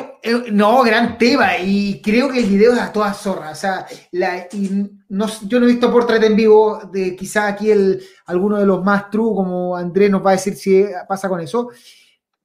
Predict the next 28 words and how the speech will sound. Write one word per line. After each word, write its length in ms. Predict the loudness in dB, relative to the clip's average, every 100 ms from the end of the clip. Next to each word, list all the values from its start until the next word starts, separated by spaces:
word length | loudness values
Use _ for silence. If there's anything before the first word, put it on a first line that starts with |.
| _
pero 1300 | 4 6 6 4 2 0 -2 -4 -4 -4 -6 -8 -12 _
el, 440 | -12 -8 -8 -8 -4
la 300 | -2 -2 -2
teatralidad, 720 | -2 -2 -6 -10 -10 -14 -14 -12 -14 -8
eh, 300 | -6 -6 -2 -2 -2
que 100 | -2
toma 240 | 0 2 2
el 140 | 0
cantante 920 | 0 -4 0 0 2 -2 -8 -6 -8 -8
en 140 | -8
cada 300 | -2 -2 -2
segundo 440 | 0 0 0 -2
del 100 | -2
video, 380 | -2 -2 -2 -4
es 160 | -4 -8
a-, 80 | -14 _ -10
o 180 | -8 -8
si 180 | -8 -8
es 100 | -6
así 160 | -6
en 100 | -2
vivo, 280 | -2 -2 0
es 80 | 0
a 80 | 0
toda 180 | -4 -6
zorra. 240 | -10 -14
O 40 |
sea, 220 | -10 -10